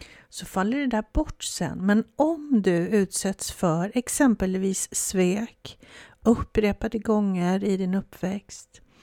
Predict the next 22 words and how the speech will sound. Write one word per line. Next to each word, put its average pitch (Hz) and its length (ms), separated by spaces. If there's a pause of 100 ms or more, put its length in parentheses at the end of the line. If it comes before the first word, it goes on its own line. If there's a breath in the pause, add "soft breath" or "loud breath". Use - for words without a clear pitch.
(280 loud breath)
så - 180
kan 254 440
du 294 60
ha 190 200
mycket 190 680
av 185 140
det 175 100
fjärde 185 440
försvaret 180 920 (460 loud breath)
som 208 220
heter 180 460
det 175 120
narcissistiska. 190 1300 (1300 loud breath)
Och - 380
då, 247 380 (760)
när 254 180
du 233 140
tri-, 269 400
när 254 160
det 294 200
såret 269 580
triggas, 190 800